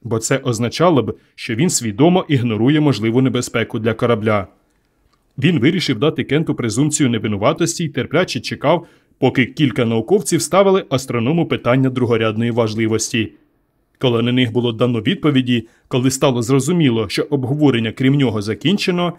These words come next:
Гросвенор підвівся і сказав:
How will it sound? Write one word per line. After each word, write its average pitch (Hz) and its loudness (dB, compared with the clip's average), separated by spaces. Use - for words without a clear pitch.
Гросвенор 165 2
підвівся 123 -2
і 120 -2
сказав: 107 0